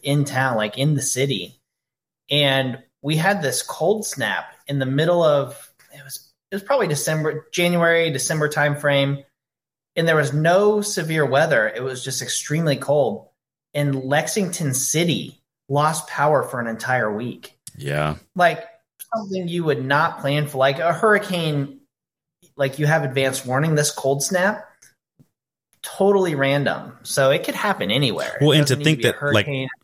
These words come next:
Speaker 2: right, and to think that, like, cold could just kill power. It happened in Texas a cou-, uh, either a year ago or
Speaker 1: Yeah.
Speaker 2: something like that. I was reading about it the other day 'cause they were talking about this grid.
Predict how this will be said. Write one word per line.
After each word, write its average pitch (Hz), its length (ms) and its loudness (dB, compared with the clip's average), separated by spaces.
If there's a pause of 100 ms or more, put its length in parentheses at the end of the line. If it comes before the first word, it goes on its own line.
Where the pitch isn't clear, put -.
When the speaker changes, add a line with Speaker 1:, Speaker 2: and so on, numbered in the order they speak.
(120)
Speaker 2:
right, 110 480 4
and 110 160 2
to 123 80 0
think 135 220 0
that, 92 100 0
like, 87 160 0
cold 90 600 0
could 90 180 -2
just - 340 -4
kill 92 180 0
power. 90 380 0
It 87 100 2
happened 110 300 2
in 82 80 -2
Texas 73 640 -2
a 80 80 -6
cou-, 98 160 -2
uh, 87 240 2
either 95 300 2
a 87 40 2
year 98 260 2
ago 98 160 2
or 90 80 2
Speaker 1:
Yeah. 80 80 4
Speaker 2:
something 80 120 0
like 87 140 -2
that. 101 180 4
I 85 80 2
was 87 220 -2
reading 98 240 0
about 87 180 2
it 85 80 -6
the - 80 -2
other 82 140 0
day 92 240 2
'cause 78 320 -4
they 90 180 -2
were 85 160 0
talking 87 400 0
about 85 200 0
this 76 120 -2
grid. 87 480 0